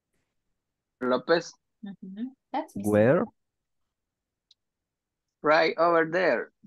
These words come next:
Speaker 1: Are you Jose Hernandez?
Speaker 3: Yes, I am.
Speaker 1: Nice to meet, nice to meet you.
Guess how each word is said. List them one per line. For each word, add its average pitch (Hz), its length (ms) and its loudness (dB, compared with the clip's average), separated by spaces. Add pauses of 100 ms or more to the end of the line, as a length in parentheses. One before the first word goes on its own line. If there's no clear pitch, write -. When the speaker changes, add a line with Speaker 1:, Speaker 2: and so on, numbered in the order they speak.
(340)
Speaker 1:
Are 123 220 -4
you 139 720 4 (180)
Jose 135 640 -4
Hernandez? 143 580 -6 (1400)
Speaker 3:
Yes, 131 420 -4
I 127 160 -2
am. 113 320 -4 (1300)
Speaker 1:
Nice 151 380 0
to 147 40 -6
meet, 151 420 -6 (180)
nice 151 360 0
to 156 120 -6
meet 156 340 -4
you. 131 240 -4